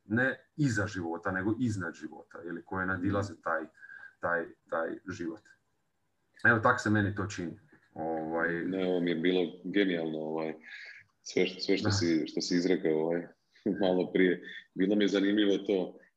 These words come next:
Speaker 2: u, u jednom periodu života, ovaj,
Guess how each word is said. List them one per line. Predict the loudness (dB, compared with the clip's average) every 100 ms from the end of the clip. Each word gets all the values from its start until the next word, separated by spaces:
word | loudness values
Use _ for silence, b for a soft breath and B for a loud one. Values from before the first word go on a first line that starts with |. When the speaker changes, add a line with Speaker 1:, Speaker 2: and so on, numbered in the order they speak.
| _ -8
Speaker 2:
u, | -2
u | 0 0 2
jednom | 2 2 2
periodu | 2 2 2 -2
života, | -2 -2 -2 -2
ovaj, | 0 0 0 -2